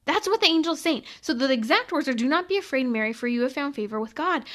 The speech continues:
But interpret that. This is the same message that God is calling you and I to, whatever mission we may be living in.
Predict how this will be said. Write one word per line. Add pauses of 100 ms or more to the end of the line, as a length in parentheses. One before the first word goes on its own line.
(160)
But
interpret
that.
This
is
the
same
message (240)
that
God
is
calling
you
and
I
to,
whatever
mission
we
may
be
living
in.